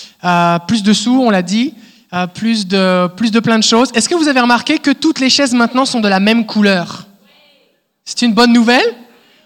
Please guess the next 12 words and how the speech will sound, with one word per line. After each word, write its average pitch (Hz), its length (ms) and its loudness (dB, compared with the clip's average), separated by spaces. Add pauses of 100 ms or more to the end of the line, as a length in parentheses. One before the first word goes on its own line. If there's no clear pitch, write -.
(160)
Nous 226 160 2
avions 247 260 0
treize 285 420 0
modèles 269 380 2
de 247 80 0
chaises, 208 560 0
nous 220 160 2
n'en 220 60 0
avons 226 240 0
plus 269 160 -2
que 269 100 -2
deux. 214 420 0